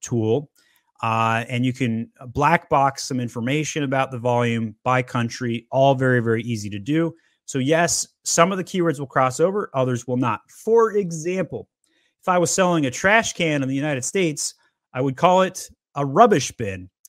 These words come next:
over in the United Kingdom because they speak the Queen's English over there, right? But over here in the U S, we speak cowboy. So very different vernacular. Keywords will not translate a hundred percent between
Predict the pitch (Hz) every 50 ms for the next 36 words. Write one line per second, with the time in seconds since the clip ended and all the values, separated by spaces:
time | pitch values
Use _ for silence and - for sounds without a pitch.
0 | _ _ - 147 143 151 143 156 156 147 143 139 139 139 131 127 127 123 123 120
1 | 120 120 117 - - 151 143 127 113 101 98 110 113 - - 139 131 131 120 -
2 | _ _ _ _ _ _ _ - - 180 214 208 - - 233 220 214 - - 202
3 | 190 - - 233 226 214 202 190 180 214 214 196 147 113 95 90 - - 120 117
4 | 110 110 110 120 123 107 90 85 - _ _ _ _ - 113 120 147 - 175 135
5 | 143 143 175 196 175 190 180 180 196 190 185 170 165 147 156 160 175 165 156 139
6 | - - 151 151 - - - 160 143 123 - 151 143 123 110 98 87 - _ _
7 | _ _ _ _ _ _ - - - 131 117 110 107 85 - _ _ _ _ _
8 | _ - 185 185 180 170 156 160 - 165 156 139 113 131 135 131 131 131 139 127
9 | - 143 123 117 113 110 110 - _ - - - 165 156 160 143 127 135 131 135
10 | 135 131 127 - - 143 127 127 120 120 135 120 113 104 131 131 127 123 - 120
11 | - - 131 127 131 131 123 - - 127 123 120 117 117